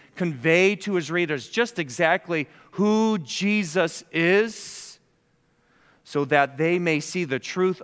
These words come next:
about him, that they may believe in him, and they themselves may hopefully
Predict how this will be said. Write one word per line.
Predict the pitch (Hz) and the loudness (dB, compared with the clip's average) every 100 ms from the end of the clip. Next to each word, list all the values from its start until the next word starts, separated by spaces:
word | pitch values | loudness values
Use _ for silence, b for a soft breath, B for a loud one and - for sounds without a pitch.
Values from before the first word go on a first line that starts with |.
| - | -4
about | 127 147 139 170 185 | -2 2 4 2 -2
him, | - 180 185 202 b b - | -4 -2 -2 -6 b b -10
that | 131 | -4
they | 135 | -4
may | 143 131 | -2 -2
believe | 104 120 104 131 170 190 170 | -4 -10 -6 -4 -2 -2 -4
in | 175 | -4
him, | 185 175 190 b b b | -4 -4 -6 b b b
and | 127 131 | -8 -6
they | 120 151 165 | -2 -2 0
themselves | 143 135 - 165 160 123 - - - - - _ _ _ - | -2 -4 -4 -2 -2 -6 -12 -16 -16 -16 -20 _ _ _ -6
may | 127 127 | -4 -2
hopefully | 151 139 - 156 139 131 120 | -2 -4 -4 -4 -2 -2 -4